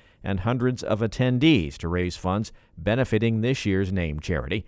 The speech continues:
The funds raised by this year's expo will be instrumental for vets in enclosing their arena, enabling year-round operations, and since its inception, the expo has raised over a quarter million dollars for local veterans charities.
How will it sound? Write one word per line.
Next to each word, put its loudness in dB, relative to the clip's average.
The -6
funds 2
raised 4
by 4
this 0
year's 2
expo 0
will 2
be 0
instrumental 0
for -2
vets 0
in 0
enclosing 0
their 2
arena, 0
enabling 0
year-round 2
operations, 0
and -8
since -4
its -6
inception, -4
the -6
expo -2
has -6
raised -2
over -2
a -6
quarter -2
million 2
dollars 2
for -8
local -4
veterans -2
charities. -2